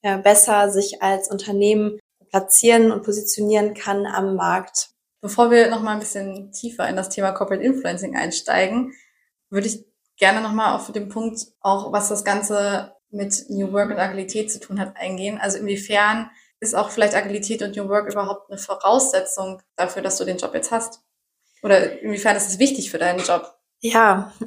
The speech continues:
Speaker 1: gute Frage. Ich glaube, dass, ich meine, ich war Business Analyst, so. Ich hatte eine ganz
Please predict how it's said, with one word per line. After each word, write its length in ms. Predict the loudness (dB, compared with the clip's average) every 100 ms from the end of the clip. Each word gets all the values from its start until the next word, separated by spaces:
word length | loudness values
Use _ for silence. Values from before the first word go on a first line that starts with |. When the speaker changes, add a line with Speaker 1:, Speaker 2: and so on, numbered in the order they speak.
| -10
Speaker 1:
gute 400 | -4 0 2 2
Frage. 640 | 6 6 6 6 4 0 _ _ _ _
Ich 220 | 0 2 4
glaube, 360 | 6 6 6
dass, 320 | 4 2 0 -10 _ _ -10
ich 100 | -4
meine, 160 | -2
ich 140 | -2 2
war 100 | 6
Business 360 | 6 4 -2
Analyst, 760 | -4 -6 -2 2 2 0 -2 -4
so. 160 | -2
Ich 220 | 0 0 0
hatte 260 | 2 4
eine 300 | 6 6 4
ganz 560 | 4 4 4 2 -2